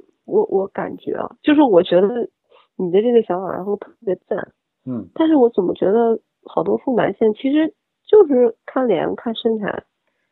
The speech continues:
Speaker 2: 我觉得其实，
Speaker 1: 还看什么？
Speaker 2: 其实
Speaker 1: 好像根本都不会看内在。
Speaker 2: 我觉得其实是这样的，首先就是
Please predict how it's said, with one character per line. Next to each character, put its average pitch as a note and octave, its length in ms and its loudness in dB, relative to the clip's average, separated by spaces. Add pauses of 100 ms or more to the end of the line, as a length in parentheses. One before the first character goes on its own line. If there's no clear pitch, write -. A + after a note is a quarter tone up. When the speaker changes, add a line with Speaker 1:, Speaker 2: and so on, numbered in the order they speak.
(140)
Speaker 2:
我 G2+ 80 -16
觉 A2 120 -8
得 B2+ 100 -4
其 F#3+ 80 6
实， G3 120 -4
Speaker 1:
还 A#3 40 2
看 G3+ 80 -2
什 F#3+ 100 -6
么？ A2+ 180 -8 (300)
Speaker 2:
其 - 100 -16
实 - 60 -2
Speaker 1:
好 F#3+ 80 4
像 A#3+ 160 4
根 C#4+ 120 -2
本 B3+ 100 2
都 G3 100 0
不 G3 140 -6
会 G#3 80 2
看 G3+ 240 -4
内 F3 160 -2
在。 F#3+ 280 -8 (460)
Speaker 2:
我 G#2 100 -12
觉 G#2+ 140 -8
得 C#3+ 80 -4
其 B2 160 -12
实 B2 120 -12
是 B2 140 -12
这 C3+ 120 -6
样 G2+ 260 -10
的， - 180 -18
首 G#2+ 140 -12
先 C#3 220 -2
就 D3+ 120 0
是 A#2 120 -2